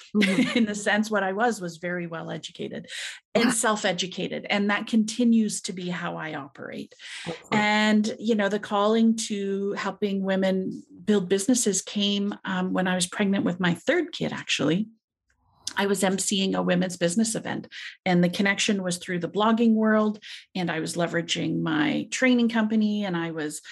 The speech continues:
Speaker 2: uh, my, the training I was doing, and I was, um, you know, sharing lessons from my tutoring company to,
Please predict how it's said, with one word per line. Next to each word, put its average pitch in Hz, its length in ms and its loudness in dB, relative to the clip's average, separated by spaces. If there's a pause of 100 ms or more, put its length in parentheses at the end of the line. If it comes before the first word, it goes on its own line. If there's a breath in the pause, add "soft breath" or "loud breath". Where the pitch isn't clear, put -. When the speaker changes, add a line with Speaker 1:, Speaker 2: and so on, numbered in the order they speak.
(200 loud breath)
Speaker 2:
uh, 160 180 2
my, 175 180 4
the 175 140 0
training 202 380 2
I 196 60 2
was 190 120 -2
doing, 190 360 0
and 165 100 2
I 165 100 0
was, 160 380 -6
um, 143 420 -4 (140)
you 196 140 0
know, 160 100 2
sharing 196 340 2
lessons 180 380 -4
from 175 160 -4
my 170 120 -2
tutoring 226 380 4
company 220 500 2
to, 165 240 0